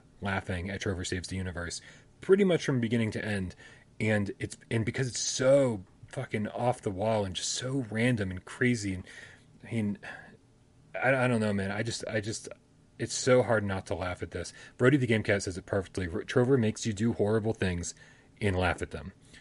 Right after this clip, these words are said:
I think, yes, that is, that is the great part, the greatest part of this game.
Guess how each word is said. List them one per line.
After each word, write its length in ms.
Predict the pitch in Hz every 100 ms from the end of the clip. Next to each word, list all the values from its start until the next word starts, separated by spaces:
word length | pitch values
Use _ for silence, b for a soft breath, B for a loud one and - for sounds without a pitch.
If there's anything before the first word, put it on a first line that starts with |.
| b
I 60 | 98
think, 200 | 98 92
yes, 340 | 95 - - - _ - -
that 160 | 98
is, 120 | 95
that 140 | - 104
is 100 | 101
the 60 | -
great 220 | - 87
part, 240 | - 76 - -
the 60 | -
greatest 240 | 101 85
part 140 | 90 85
of 60 |
this 120 | 76 -
game. 220 | 50